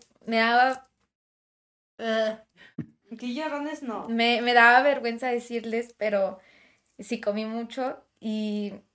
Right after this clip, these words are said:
Speaker 1: y me da senti-, me da sentimiento porque, pues, siempre fueron muy, muy lindos conmigo y, y a, y a veces acordarme de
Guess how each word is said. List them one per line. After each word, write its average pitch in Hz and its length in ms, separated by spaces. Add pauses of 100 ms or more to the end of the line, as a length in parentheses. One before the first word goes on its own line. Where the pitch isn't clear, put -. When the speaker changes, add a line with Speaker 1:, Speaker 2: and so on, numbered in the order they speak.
(640)
Speaker 1:
y 247 160
me 233 100
da 226 140
senti-, 247 320
me 233 220
da 226 160
sentimiento 254 760
porque, 208 920 (1400)
pues, 254 160
siempre 262 260
fueron 285 320
muy, 262 260
muy 254 240
lindos 240 320
conmigo - 580 (880)
y, 220 600 (160)
y 233 160
a, 240 260
y 247 220
a 240 280
veces 240 300
acordarme 269 640
de 139 380